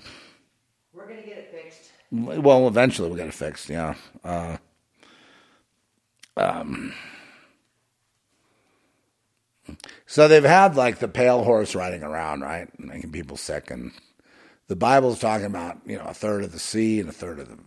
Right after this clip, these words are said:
Speaker 2: people and a third of this, third of the, you know. The angels are bringing vials of ick-, si-, sickness, and people that take the mark are gonna wish they could die, but they won't be able to. Well, that's gotta be horrible.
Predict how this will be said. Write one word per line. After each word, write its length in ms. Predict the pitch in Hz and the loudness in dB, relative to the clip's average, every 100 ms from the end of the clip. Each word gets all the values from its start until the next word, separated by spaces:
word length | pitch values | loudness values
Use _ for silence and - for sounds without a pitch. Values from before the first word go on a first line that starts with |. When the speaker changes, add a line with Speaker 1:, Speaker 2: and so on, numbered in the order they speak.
| _ - - | _ -20 -6
Speaker 2:
people 360 | 110 110 92 | -4 -4 -6
and 120 | 87 76 | -10 -14
a 80 | |
third 200 | - 85 | -14 -14
of 60 | 80 | -14
this, 160 | 85 - | -16 -16
third 160 | 73 | -16
of 100 | 71 | -16
the, 80 | 80 | -18
you 60 | 78 | -18
know. 140 | 60 62 _ _ _ _ _ _ _ _ | -18 -20 _ _ _ _ _ _ _ _
The 160 | 98 113 | -12 0
angels 440 | 123 123 120 110 | 0 2 0 -2
are 40 | 101 | -4
bringing 300 | 95 98 98 | -4 -6 -4
vials 540 | 95 98 107 98 90 | -2 0 0 -2 -6
of 140 | 78 90 | -10 -12
ick-, 260 | 85 - | -14 -16
si-, 320 | - 107 - | -10 -10 -10
sickness, 640 | - - 98 95 90 87 - | -10 -8 -8 -8 -10 -10 -14
and 160 | - - _ _ - - _ | -16 -18 _ _ -20 -20 _
people 240 | 147 143 | 2 4
that 140 | 131 117 | 4 4
take 240 | 131 123 | 4 4
the 100 | 110 | 0
mark 680 | 92 98 110 107 - - - _ _ _ _ _ _ - | -4 -2 -2 -4 -10 -16 -20 _ _ _ _ _ _ -2
are 120 | 110 | 0
gonna 220 | 113 120 | 4 4
wish 640 | 123 226 262 139 - - - _ _ _ _ _ _ _ _ _ _ - | 10 12 12 10 2 0 -4 _ _ _ _ _ _ _ _ _ _ 2
they 200 | 117 151 | 6 6
could 360 | 151 113 90 | 6 2 -4
die, 420 | 87 147 170 127 107 | 6 8 8 6 4
but 160 | 101 | 0
they 80 | 123 | 4
won't 240 | 131 151 | 4 4
be 160 | 123 110 | 2 6
able 260 | 139 143 85 | 6 4 -2
to. 340 | - 65 57 - - _ _ _ _ _ _ _ _ _ _ _ _ _ _ _ _ _ _ | -4 -4 -6 -10 -20 _ _ _ _ _ _ _ _ _ _ _ _ _ _ _ _ _ _
Well, 200 | - 80 | -14 -10
that's 240 | 78 87 - | -6 -8 -4
gotta 220 | 65 55 | -6 -6
be 140 | 50 | -10
horrible. 540 | - 64 53 60 50 | -8 -6 -6 -8 -12